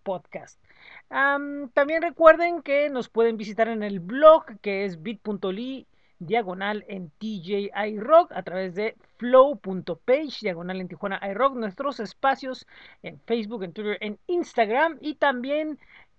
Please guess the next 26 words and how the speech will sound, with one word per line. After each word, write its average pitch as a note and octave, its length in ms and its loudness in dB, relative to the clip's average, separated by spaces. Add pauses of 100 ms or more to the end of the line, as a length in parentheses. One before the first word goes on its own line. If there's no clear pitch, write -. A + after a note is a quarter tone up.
(140)
el E4 320 12
boletín B3 560 0
que A3 120 -6
sale A3+ 240 0
los F3 220 -6
lunes, G#3+ 500 -4
que F3+ 240 -12
es A#3 540 -4
en C#4+ 160 -2
tijuana A#3 380 -4
i A3 100 2
rock A#3 220 -2
punto B3+ 260 -6
substack - 880 -2 (160)
punto F#3 480 -10
com. D3 160 -18 (380)
El B3 100 -10
día F4+ 80 2
de G4+ 100 4
hoy F#4 120 4
nuestra D4 380 0
entrevista C#4 800 0
es C4 460 -2 (340)
hasta B3 380 -4
Chile A3+ 640 -2
con B3+ 400 -2